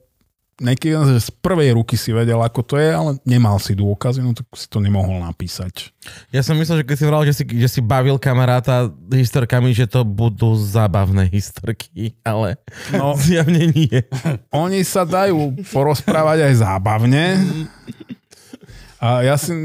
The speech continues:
Speaker 1: napríklad myslím, že tie knihy zase nie sú, že suchárske.
Speaker 2: Mhm.
Speaker 1: Lebo pre mňa, e, prvá spätná väzba, keď som vedel, že Sviňa bude fajn, bola, keď som poslal rukopis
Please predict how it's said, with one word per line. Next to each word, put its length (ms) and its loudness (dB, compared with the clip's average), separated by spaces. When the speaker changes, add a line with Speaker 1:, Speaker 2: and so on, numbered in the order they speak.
Speaker 1:
napríklad 420 -2
myslím, 640 -4
že 380 0
tie 180 -2
knihy 320 2
zase 260 2
nie 140 -2
sú, 160 0
že 80 2
suchárske. 1040 -4
Speaker 2:
Mhm. 300 -2
Speaker 1:
Lebo 320 0
pre 220 -2
mňa, 260 0
e, 100 -6
prvá 240 0
spätná 400 -2
väzba, 280 0
keď 180 -4
som 180 -4
vedel, 320 0
že 260 0
Sviňa 400 0
bude 260 -2
fajn, 440 -2
bola, 280 -2
keď 220 -4
som 120 -4
poslal 500 -4
rukopis 720 -6